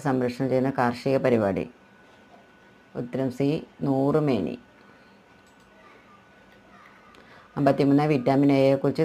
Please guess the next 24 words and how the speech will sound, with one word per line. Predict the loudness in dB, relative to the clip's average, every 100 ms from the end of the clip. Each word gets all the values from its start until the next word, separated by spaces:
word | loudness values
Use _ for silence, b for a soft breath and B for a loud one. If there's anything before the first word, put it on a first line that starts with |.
| 0
താഴെ | 0 0
പറയുന്ന | 0 0 -2
പ്രസ്താവനകൾ | -4 -4 -4 -4 -2 -4 -4
പരിഗണിക്കുക. | -2 2 2 2 -2 -4 -4 -8 _ _ _ _ _ _ _ _ _ -20 B B B -6
എൻ്റെ | -2 -2
ഉത്തരം | -2 -2
സി | 0 2 2
ആണ്, | 0 0 0
ഒന്നും | 0 0 0
രണ്ടും | 0 0 -4 -4
ശരിയാണ്. | -2 0 0 -2 -10 -18 -20 _ B B B B -4 -2
ഒന്ന്, | 0 0
വിറ്റാമിൻ | -2 0 0 2 0 0
എയുടെ | -4 -8 _ -4 0 2
രാസനാമം | 0 -2 -4 -2 -2 -2 -2
റെറ്റിനോൾ | -4 -4 -2 0 0
ആണ്. | -2 -4 B B B B
രണ്ട്, | 0 2 2 2
വിറ്റാമിൻ | 0 0 0 0 0
എയുടെ | 2 0 -2
അഭാവം | -4 -4 -2
മൂലം | -4 -4 -4 -2
മനുഷ്യരിൽ | -2 0 0 0 -2 B B B B -2
നിശാന്തത | -2 0 0 2 2